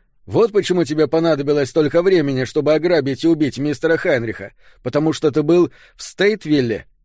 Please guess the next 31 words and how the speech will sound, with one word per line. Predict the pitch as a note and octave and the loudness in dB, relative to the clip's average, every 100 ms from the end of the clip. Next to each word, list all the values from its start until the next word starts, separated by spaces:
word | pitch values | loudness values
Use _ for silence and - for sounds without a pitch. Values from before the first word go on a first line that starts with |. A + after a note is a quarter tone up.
| _ _ | _ _
"Не | - D3 E3 F#3 | -16 -6 -2 0
там!" | - F3+ D#3+ C3+ - - - - - | 4 4 4 2 -6 -20 -20 -20 -18
"Где?" | F#2+ A2 B2+ D#3 C#3 - - - - - - - | -10 -4 2 4 2 0 -10 -20 -20 -18 -18 -8
Он | A2 A#2+ | -6 -4
молчал, | A#2 A2+ D#3 C#3 | -4 -4 -4 -2
и | |
я | B2 | -2
решил, | A#2 A2+ D3+ | -4 -6 -8
что | C3 C3+ | -6 -4
мне | B2+ B2 | -4 -4
все | - C#3+ | -2 -2
равно. | C#3 C3 B2+ F2+ _ - - | -2 -2 -6 -10 _ -20 -18
Как | - A2+ | -8 -8
сказал | - A#2 A2 A#2 | -4 -4 -2 -2
бы | A2+ | -2
мистер | A#2 A#2 - A2+ | -4 -6 -6 -6
Боудич, | G#2+ D3+ D#3 D3+ - - _ | -2 -2 -2 -6 -8 -20 _
какая | - A#2 - C3 C3+ | -10 -8 -2 0 0
нахрен | C3 B2 D3 D3 | -2 -4 -4 -2
разница? | D#3 B2 F#2 F#2+ - - _ _ _ _ _ | 0 0 -4 -16 -18 -20 _ _ _ _ _
"Как | B2+ G#2+ | -6 -4
ты | C3 | -2
узнал | C3 A2+ C#3 C3+ | -2 -2 -2 0
о | B2+ | 0
золоте?" | D3+ C3 G2+ F2 - _ _ _ _ - | 0 0 -4 -12 -20 _ _ _ _ -16
"Я | F3+ F3+ F3 D#3+ | -4 0 2 2
видел | C#3+ D#3+ G#3 E3+ C#3+ D#3 | 0 -2 0 2 2 0
кое-что | D3+ E3+ D3 - F#3+ C#3+ | 0 0 0 0 0 2
в | |
магазине | D#3 D3+ E3 C#3 F3 E3 | 0 0 0 0 0 0
Фрица | E3 G#3 G3 B2+ D3 A#2+ | 0 -2 -2 -2 -2 -2